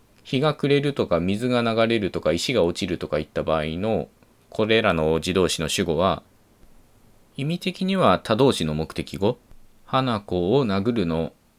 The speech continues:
花子に近いので、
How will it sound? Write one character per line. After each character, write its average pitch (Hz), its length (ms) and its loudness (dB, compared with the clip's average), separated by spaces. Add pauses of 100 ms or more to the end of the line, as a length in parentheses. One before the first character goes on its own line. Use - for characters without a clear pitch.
(120)
花 113 300 -4
子 76 360 -6
に 101 420 -4 (120)
近 - 340 -4
い 117 80 -2
の 87 160 -6
で、 95 300 -4